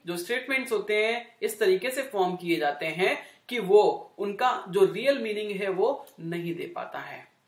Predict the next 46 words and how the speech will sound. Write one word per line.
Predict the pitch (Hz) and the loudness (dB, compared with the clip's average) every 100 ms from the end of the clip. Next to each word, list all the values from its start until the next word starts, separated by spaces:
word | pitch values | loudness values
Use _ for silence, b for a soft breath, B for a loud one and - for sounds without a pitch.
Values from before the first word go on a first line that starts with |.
| _ _ - | _ _ -10
ठीक | 175 | -2
है, | 285 285 - - | -2 -4 -14 -10
जैसे | - | -6
कि | 196 | -4
God | 196 190 185 180 | 2 6 6 4
है, | 160 - | -2 -2
God | 190 220 - | 4 4 4
के | |
बारे | 214 202 | 2 2
में | 220 226 | 0 -4
इस | 233 | -2
तरीके | 226 214 240 | -2 -2 -6
से | 262 | -6
बताया | 202 196 | 0 2
जाता | 196 190 202 | 2 2 0
है | 202 | -2
कि | 208 | -6
गॉड | 196 175 185 180 | -2 0 0 0
को | |
हम | 196 196 | -4 -4
सही | 196 175 170 | -6 -6 -2
से | 220 | -4
समझ | 220 170 165 | -4 -6 -6
ही | 165 170 | -6 -6
नहीं | 160 - | -6 -10
पाते। | - - - - b b - | -14 -12 -16 -16 b b -6
ठीक | 202 | -2
है, | 269 B B | -4 B B
example, | 196 185 185 170 151 - | -2 2 2 2 0 4
I | 240 | 2
think | - 330 330 | 2 -2 0
therefore | 190 190 202 226 - 180 | 4 4 2 -2 -2 -2
I | 180 - | -4 -2
am। | 170 147 131 b b b - | -4 -4 -10 b b b 0
Here, | 202 160 156 B B 185 | 2 2 -2 B B 4
I | 214 | 4
am | 214 262 294 - | 4 0 -2 -6
is | 240 180 180 254 | -6 -4 -4 -4
used | 269 - 240 | -6 -8 -8
incorrectly। | 226 185 151 151 - 190 180 - _ _ | -6 -2 -2 -4 -2 -2 -2 -8 _ _
यहाँ | 190 233 277 | 0 0 0
पे | 214 170 - B B 170 | -2 -2 -4 B B 4
जो | 214 | 4
word | 175 208 226 | 6 2 2
है | 220 208 208 | 0 -2 2
cogito | 190 208 | 2 2